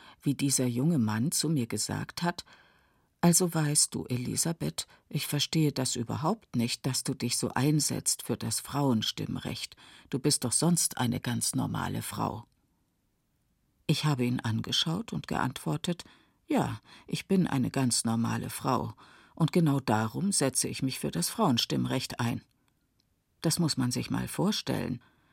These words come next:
So etwas kam von einem jungen Mann, der Jura und die Menschenrechte studierte.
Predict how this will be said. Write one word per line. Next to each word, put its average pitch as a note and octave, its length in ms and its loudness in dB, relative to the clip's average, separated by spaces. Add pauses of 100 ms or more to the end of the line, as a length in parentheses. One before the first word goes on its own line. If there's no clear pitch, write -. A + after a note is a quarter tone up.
(240)
So D#3+ 160 6
etwas C3+ 280 4
kam C3+ 240 0
von D#3 160 2
einem C#3+ 220 2
jungen D3 360 2
Mann, C3+ 300 2 (220)
der C3+ 100 4
Jura E3 440 2
und B2+ 160 0
die A#2+ 80 0
Menschenrechte C#3 720 0
studierte. B2+ 680 -4